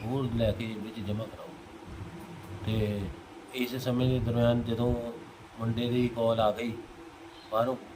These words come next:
ਤੇ ਉਹ ਕਹਿੰਦਾ ਵੀ, "ਡੈਡੀ, ਮੈਂ ਤਾਂ ਰੂਮ 'ਚ ਬੈਠਾ ਆ, ਮੈਂ ਤਾਂ ਆਪਣਾ ਡਿਊਟੀ ਕਰਕੇ ਆਇਆ।"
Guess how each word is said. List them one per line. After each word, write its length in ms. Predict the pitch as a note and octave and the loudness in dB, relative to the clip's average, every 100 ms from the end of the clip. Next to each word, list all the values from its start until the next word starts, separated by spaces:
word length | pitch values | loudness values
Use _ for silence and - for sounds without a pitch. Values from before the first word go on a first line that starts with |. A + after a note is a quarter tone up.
| - - - - | -16 -14 -14 -4
ਤੇ 220 | B2 B2 | 2 4
ਉਹ 180 | A#2+ B2 | 4 2
ਕਹਿੰਦਾ 260 | B2 C3 D3 | 0 0 0
ਵੀ, 260 | D3 D3 C#3 C3 B2 A#2 | 0 0 0 0 0 -2
"ਡੈਡੀ, 240 | A2+ A#2+ C#3+ | -2 -2 2
ਮੈਂ 220 | C#3 B2 | 2 2
ਤਾਂ 320 | A#2+ A#2+ A#2 G#2+ G2+ - - - | 2 0 0 -2 -6 -12 -14 -12
ਰੂਮ 200 | G#2+ G#2+ | -8 -8
'ਚ 40 | G#2+ | -6
ਬੈਠਾ 380 | A#2 A2+ A#2+ C3 | -4 0 4 4
ਆ, 20 | |
ਮੈਂ 180 | C3+ B2+ | 2 0
ਤਾਂ 100 | A#2+ | 0
ਆਪਣਾ 320 | A#2 A#2+ A#2+ A2+ - G2 - | -2 0 -2 -2 -6 -12 -12
ਡਿਊਟੀ 200 | A#2 A2+ | -8 -4
ਕਰਕੇ 380 | A2 A2 G#2 A2 | 0 0 0 -2
ਆਇਆ।" 120 | G#2+ | -2